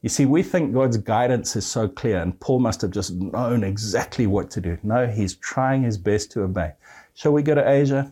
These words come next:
Shall we go to Bithynia? Let's see where God's wanting us to go." And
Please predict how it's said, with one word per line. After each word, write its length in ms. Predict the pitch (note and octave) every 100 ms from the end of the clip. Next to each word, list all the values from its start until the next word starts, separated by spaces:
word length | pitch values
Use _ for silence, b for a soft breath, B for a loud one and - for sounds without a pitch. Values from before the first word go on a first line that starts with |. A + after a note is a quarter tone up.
| -
Shall 200 | - C#3
we 80 | C#3
go 140 | C3+
to 100 | B2+
Bithynia? 560 | A#2 A#2+ C#3 C3 A#2+ B2 B B B
Let's 240 | A#2 -
see 180 | - C#3+
where 200 | A#2+ A#2+
God's 320 | A2+ A#2 G#2+
wanting 260 | G#2+ A#2 A2
us 160 | G#2+
to 100 | -
go." 240 | G2 G2 F#2+ b b b
And 300 | A2+ G#2 A2